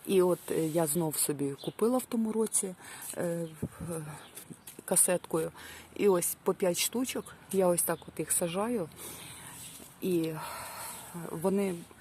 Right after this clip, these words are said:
да, вони невеличкі, але, е, суниця, суниця. Хоч кажуть, садова, але,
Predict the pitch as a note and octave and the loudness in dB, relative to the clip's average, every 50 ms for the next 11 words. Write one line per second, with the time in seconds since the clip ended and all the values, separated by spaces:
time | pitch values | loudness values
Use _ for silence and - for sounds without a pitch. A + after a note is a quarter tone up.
0 | - - - - - G#3 G#3 B3+ C#4 C#4+ C4 A3+ G#3+ A3 A3+ A#3 G#3+ G3+ G3 G#3 | -20 -20 -18 -10 -4 2 4 4 6 6 6 6 6 8 8 8 6 8 6 6
1 | F#3+ F3+ E3 - - - E3 D#3 - - - - - - - - - - F3+ E3+ | 6 6 6 4 2 0 -2 -2 -4 -10 -10 -10 -10 -10 -6 2 4 4 6 6
2 | E3+ E3+ - - - - - - - D#3+ - - - - - - A3+ A3 A#3 B3+ | 6 4 2 -2 -4 -6 -2 -2 -2 -2 -4 -2 6 6 6 8 10 8 8 8
3 | C#4 - - A3+ - - G#3+ G3+ F3+ D#3 D3+ - - - D3+ D#3 - - - - | 6 4 2 2 2 2 4 4 4 2 2 0 -2 -2 -4 -6 -14 -18 -18 -16
4 | - - - - - G3 - - - G3 F#3+ E3 F3 - - - F3 F3 G3 A3 | -16 -14 -4 2 2 2 2 2 0 0 2 0 0 0 0 0 2 4 4 4
5 | A#3+ A#3+ G#3+ - - - F3 E3 E3+ | 4 4 0 0 2 0 0 0 0